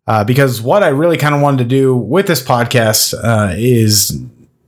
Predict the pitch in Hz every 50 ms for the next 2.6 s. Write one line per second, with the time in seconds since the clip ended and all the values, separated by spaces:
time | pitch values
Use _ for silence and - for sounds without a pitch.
0 | _ _ _ _ _ _ _ _ _ - - 214 233 247 170 143 156 147 131 -
1 | 151 131 123 127 135 143 151 147 147 143 139 139 135 127 - - _ _ _ _
2 | 123 120 120 117 113 107 107 98 85 69 - -